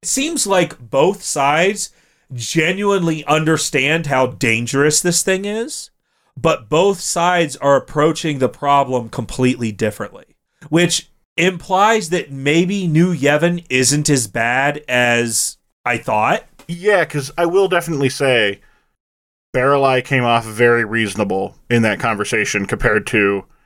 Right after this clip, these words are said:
Speaker 2: like, in, in chapter one, we both talked about how it really felt like New Yevon were the bad guys, but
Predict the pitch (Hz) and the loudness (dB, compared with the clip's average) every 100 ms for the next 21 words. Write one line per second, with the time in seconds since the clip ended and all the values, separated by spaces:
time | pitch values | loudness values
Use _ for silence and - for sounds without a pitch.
0 | _ _ _ _ - 127 - 147 131 143 | _ _ _ _ -4 -4 0 0 2 0
1 | 135 170 165 151 131 139 139 123 120 123 | -2 -2 -2 -2 -2 2 2 0 -2 -2
2 | 131 123 - 127 120 120 117 113 117 113 | 2 0 2 -2 0 0 0 2 0 2
3 | 113 120 117 117 120 127 113 110 113 113 | 0 0 0 0 2 2 2 0 0 0
4 | 113 110 117 110 107 101 104 104 131 131 | 0 0 0 0 0 -2 -4 -2 0 2
5 | 135 135 - _ _ _ _ _ 139 131 | 0 -2 -14 _ _ _ _ _ 0 2
6 | 123 | 0